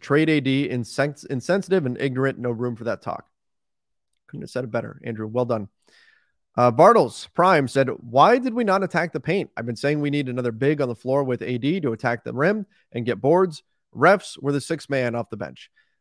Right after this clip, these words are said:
Yeah, I mean, I would like to see the Lakers in general attack the paint on a more consistent basis, and hopefully we do see that in Game Six.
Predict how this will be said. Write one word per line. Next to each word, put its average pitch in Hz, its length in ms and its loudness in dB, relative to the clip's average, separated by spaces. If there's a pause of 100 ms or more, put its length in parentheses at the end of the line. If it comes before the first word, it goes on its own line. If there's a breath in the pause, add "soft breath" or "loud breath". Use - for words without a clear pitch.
(200)
Yeah, - 220 2
I 156 40 0
mean, 151 140 2
I 135 60 2
would 135 120 0
like 143 180 0
to 139 80 -8
see 139 140 -8
the 120 80 -6
Lakers 123 320 -4
in 123 200 -6
general 131 580 -4 (140)
attack 127 360 -4
the 123 60 -8
paint 131 320 -6 (220)
on 120 80 -8
a 117 40 -8
more 120 200 -4
consistent 127 460 -8
basis, 147 500 -4
and 120 100 -4
hopefully 123 280 -6
we 123 120 -4
do 127 140 0
see 139 160 -4
that 127 160 4
in 131 80 -10
Game 113 200 -4
Six. 196 360 -4